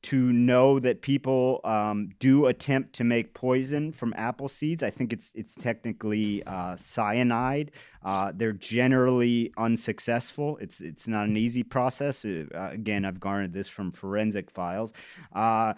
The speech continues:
but I wonder if anyone's ever been inadvertently got by this. You know what I mean? Like, if there's just, uh, if there's just a guy that's just like, "Apples? <laughs> Not for me. But I tell you what I do love,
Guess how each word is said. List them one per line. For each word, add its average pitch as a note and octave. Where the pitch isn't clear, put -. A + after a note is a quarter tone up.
but E3+
I D#3
wonder C4
if F3
anyone's G3
ever D#3
been C3+
inadvertently B2
got G2+
by G2+
this. E2
You B2+
know C#3+
what C#3+
I C#3
mean? C#3+
Like, B2+
if B2+
there's B2+
just, B2+
uh, A#2
if G#2
there's A#2
just A#2+
a A#2
guy A#2+
that's A2
just A2
like, A2
"Apples? F#3
<laughs> -
Not F3
for D#3+
me. D#3+
But C3+
I D3
tell F#3
you E3+
what E3
I D3+
do E3
love, C#3